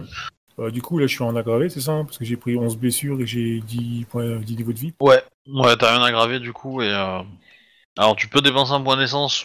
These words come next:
Speaker 2: pour dégrader, euh, un, euh,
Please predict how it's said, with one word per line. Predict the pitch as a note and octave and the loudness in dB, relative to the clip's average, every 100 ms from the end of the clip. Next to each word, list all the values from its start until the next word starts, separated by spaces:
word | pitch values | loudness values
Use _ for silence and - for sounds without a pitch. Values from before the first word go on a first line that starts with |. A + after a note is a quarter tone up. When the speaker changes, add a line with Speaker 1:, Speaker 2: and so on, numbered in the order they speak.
| - | -6
Speaker 2:
pour | A#2 A2 | -4 -2
dégrader, | G2 G#2+ G#2 G#2+ A#2+ | 0 4 4 4 4
euh, | A#2 G2+ F#2 F#2+ - - - - - | 4 2 0 -6 -16 -20 -18 -18 -2
un, | G#2 G#2+ G#2+ | 2 2 2
euh, | G2 F2 E2 D#2 D2 C2 | 2 2 0 -2 -6 -10